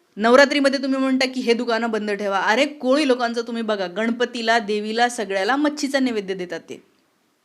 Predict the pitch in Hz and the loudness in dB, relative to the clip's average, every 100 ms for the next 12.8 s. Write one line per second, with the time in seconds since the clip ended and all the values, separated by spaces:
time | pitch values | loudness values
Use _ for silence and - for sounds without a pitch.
0 | _ _ _ _ _ _ 202 254 285 269 | _ _ _ _ _ _ -8 -2 0 0
1 | 277 294 294 311 - - _ 190 208 330 | 2 4 4 2 0 -20 _ -4 0 2
2 | 359 330 254 - 233 240 247 254 240 247 | 2 2 -4 -4 -2 2 2 0 -2 -2
3 | 214 208 202 196 190 180 175 175 196 _ | -2 -2 -4 -4 -6 -8 -10 -10 -12 _
4 | _ - - - 247 277 294 269 302 226 | _ -20 -18 2 4 6 6 6 4 2
5 | 196 190 214 220 185 170 - _ _ _ | 2 2 0 0 -2 -4 -10 _ _ _
6 | _ _ _ 285 233 220 233 294 285 269 | _ _ _ 0 6 6 6 4 2 2
7 | 262 294 277 220 202 202 202 180 156 156 | 2 2 0 0 -4 -2 -4 -4 -8 -14
8 | _ _ _ - - - 262 277 277 277 | _ _ _ -20 -16 -4 2 6 4 4
9 | 262 233 220 233 269 254 208 208 240 208 | -2 -4 -2 0 0 -2 -4 -4 -4 -4
10 | 190 226 254 262 240 247 240 233 226 220 | -2 -4 -4 -4 -4 2 2 2 -4 -8
11 | 202 196 175 170 - 151 165 - _ _ | -8 -8 -6 -10 -12 -16 -18 -20 _ _
12 | _ _ _ 190 214 226 262 | _ _ _ -8 -2 0 -2